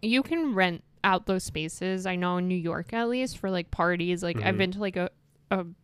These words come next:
Speaker 1: one-year-old's birthday party
Speaker 2: <laughs>
Speaker 1: before at that. That's legit what it looked like. They were, like, cinder blocks, and it looked like the basement of
Speaker 2: Yeah.
Speaker 1: a school.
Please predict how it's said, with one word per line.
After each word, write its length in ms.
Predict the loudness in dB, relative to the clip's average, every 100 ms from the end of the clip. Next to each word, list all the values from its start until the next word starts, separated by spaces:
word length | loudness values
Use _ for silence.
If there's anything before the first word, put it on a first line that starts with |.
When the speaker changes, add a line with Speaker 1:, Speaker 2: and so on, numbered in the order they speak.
| _ -6
Speaker 1:
one-year-old's 720 | 0 2 4 4 4 2 -2
birthday 340 | -6 -2 -2
party 560 | 0 0 0 0 0 0
Speaker 2:
<laughs> 60 | 2
Speaker 1:
before 640 | 2 2 2 2 2 0 0
at 200 | -2 0
that. 320 | 2 2 0 -4 _ _ _ _ 2
That's 280 | 4 4
legit 340 | 2 4 6 6
what 140 | 4
it 80 | 2
looked 240 | 0 -4 -4
like. 240 | -4 2
They 140 | 4
were, 100 | 6
like, 240 | 4 0 -4
cinder 560 | -6 0 2 6 4
blocks, 800 | 6 4 6 4 0 -10 -12 -12 -6 0
and 180 | 0 -2 -14 -6 0
it 220 | 0 0 -12
looked 460 | -2 2 0 0 0
like 400 | 2 2 0 -4
the 160 | 0 0
basement 640 | 0 -4 -4 -4 0 4
of 0 |
Speaker 2:
Yeah. 220 | 6 6 4
Speaker 1:
a 60 | -2
school. 760 | -8 -8 -4 -2 -2 -4 -8